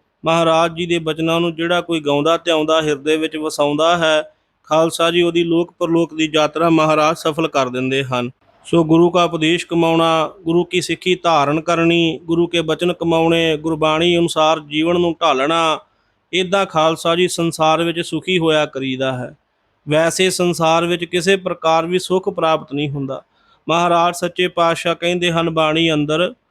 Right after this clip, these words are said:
ਕਿ ਭਾਈ ਜਿਨ੍ਹਾਂ ਨੇ ਇਸ ਬਾਣੀ ਨੂੰ ਸੁਣਿਆ ਹੈ, ਦੁੱਖ ਰੋਗ ਸੰਤਾਪ ਉਤਰੇ ਸੁਣੀ ਸੱਚੀ ਬਾਣੀ। ਜਿਨ੍ਹਾਂ ਨੇ ਇਸ ਪਾਵਨ ਪਵਿੱਤਰ ਧੁਰ ਕੀ ਇਲਾਹੀ ਬਾਣੀ ਨੂੰ ਸਰਵਣ ਕੀਤਾ ਹੈ, ਸੁਣਿਆ ਹੈ, ਉਹਨਾਂ ਦੇ ਦੁੱਖ ਰੋਗ ਸੰਤਾਪ ਦੂਰ ਹੋ ਗਏ ਹਨ।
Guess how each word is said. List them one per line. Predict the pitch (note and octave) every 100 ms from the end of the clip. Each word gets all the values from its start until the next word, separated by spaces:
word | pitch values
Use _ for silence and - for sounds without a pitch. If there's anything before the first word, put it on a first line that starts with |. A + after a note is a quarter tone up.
| _ _ _
ਕਿ | F3
ਭਾਈ | E3+ E3 D3+ F3
ਜਿਨ੍ਹਾਂ | F3 F3+ F3+
ਨੇ | F3+ F3
ਇਸ | E3 E3+
ਬਾਣੀ | D#3+ D#3 E3+
ਨੂੰ | F3+
ਸੁਣਿਆ | - D#3 D#3 E3+ E3+
ਹੈ, | D3+ C#3+ C3+ - _ _ _ C#3+
ਦੁੱਖ | D3+ D#3+ F3+ F#3 F#3
ਰੋਗ | F3+ E3 D#3+ E3+ E3+
ਸੰਤਾਪ | - E3 D#3+ D#3+ D#3+ E3
ਉਤਰੇ | E3 F3+ F3+ F3
ਸੁਣੀ | - D#3+ F#3+
ਸੱਚੀ | F#3+ E3 F3 E3
ਬਾਣੀ। | C#3+ C#3+ D3 D3 - _ _ _ E3
ਜਿਨ੍ਹਾਂ | F#3+ G3 F#3+
ਨੇ | F#3+
ਇਸ | F#3
ਪਾਵਨ | - D#3+ E3 F#3
ਪਵਿੱਤਰ | F#3 F3+ E3+ F3
ਧੁਰ | E3 D#3+ C#3+
ਕੀ | F3+ F#3+
ਇਲਾਹੀ | F3+ F3+ F3+
ਬਾਣੀ | F3+ F3 E3+ F3
ਨੂੰ | F3
ਸਰਵਣ | - E3 E3 E3
ਕੀਤਾ | - D#3 - E3+
ਹੈ, | E3+
ਸੁਣਿਆ | E3+ D#3+ D3+ D#3 F#3
ਹੈ, | F3 D3 C#3 _ _ _ _
ਉਹਨਾਂ | F3 F#3+ F#3
ਦੇ | F3
ਦੁੱਖ | D#3+ E3+ G3 F#3+
ਰੋਗ | E3+ E3 E3+
ਸੰਤਾਪ | - D#3+ D3+ D3+ D#3
ਦੂਰ | E3 D3+ E3+ F3+
ਹੋ | D3+
ਗਏ | C3+ C#3 D#3
ਹਨ। | C#3+ C3+